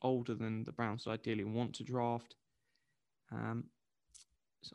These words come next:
Omri Thomas still there? No, he's gone.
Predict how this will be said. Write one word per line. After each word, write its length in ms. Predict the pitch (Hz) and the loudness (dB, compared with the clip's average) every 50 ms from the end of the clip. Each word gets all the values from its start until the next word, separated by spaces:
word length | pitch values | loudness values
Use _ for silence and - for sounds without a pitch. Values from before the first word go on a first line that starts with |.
| - | -6
Omri 320 | 143 143 151 156 151 156 151 - | -4 -4 -2 -2 -4 -6 -8 -10
Thomas 380 | - - - 147 143 147 151 | -14 -10 -8 -6 -6 -6 -8
still 340 | - - - - - - 156 156 156 - - | -10 -14 -14 -14 -10 -8 -8 -8 -8 -8 -8
there? 160 | 156 151 165 - _ _ _ _ _ _ _ _ _ _ _ - | -8 -8 -8 -8 _ _ _ _ _ _ _ _ _ _ _ -4
No, 260 | 123 120 113 101 85 - - - - - - - - - _ _ _ - | -2 0 0 0 -2 -4 -6 -10 -12 -14 -16 -18 -20 -20 _ _ _ -8
he's 180 | 117 117 - - _ _ _ _ _ _ - | -8 -8 -8 -10 _ _ _ _ _ _ -4
gone. 500 | - - - - - - - - - | -4 -4 -4 -8 -14 -20 -18 -14 -16